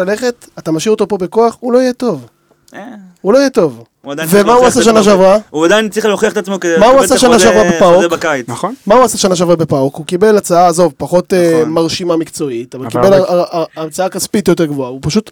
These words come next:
Speaker 1: הלך, וזה בסדר גמור. אני, אם אתה שואל אותי, אני, תשמע, אני לא, אני לא יודע שום דבר, כן? אבל יש לי הרגשה שזה כמה משחקים אחרונים שלו פה, לא יודע, יש לי
Speaker 3: איך,
Speaker 1: הרגשה.
Speaker 3: אבל אין,
Speaker 1: יש לי
Speaker 3: אין,
Speaker 1: הרגשה
Speaker 3: אין.
Speaker 1: כזאת.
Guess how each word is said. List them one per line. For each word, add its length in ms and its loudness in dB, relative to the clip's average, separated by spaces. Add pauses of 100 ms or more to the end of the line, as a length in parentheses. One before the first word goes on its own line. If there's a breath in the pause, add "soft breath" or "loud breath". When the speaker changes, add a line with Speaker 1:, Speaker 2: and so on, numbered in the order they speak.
Speaker 1:
הלך, 360 -2 (540)
וזה 200 -4
בסדר 300 -2
גמור. 340 0 (1300)
אני, 220 2 (120)
אם 80 -2
אתה 100 -4
שואל 200 2
אותי, 440 0
אני, 180 -4 (380)
תשמע, 280 -12
אני 120 -16
לא, 300 -6 (160)
אני 140 -16
לא 60 -6
יודע 260 -2
שום 320 -6
דבר, 380 -12
כן? 220 -6 (800 soft breath)
אבל 200 0
יש 120 -4
לי 60 0
הרגשה 260 -4
שזה 180 -10 (560)
כמה 160 -6
משחקים 300 -10
אחרונים 280 -16
שלו 140 -20
פה, 140 -18
לא 60 -8
יודע, 220 -10
יש 120 -16
לי 140 -10
Speaker 3:
איך, 160 -4
Speaker 1:
הרגשה. 140 -10
Speaker 3:
אבל 80 -8
אין, 100 -4
Speaker 1:
יש 100 -2
לי 60 2
Speaker 3:
אין, 100 2
Speaker 1:
הרגשה 140 -4
Speaker 3:
אין. 80 -12
Speaker 1:
כזאת. 220 -18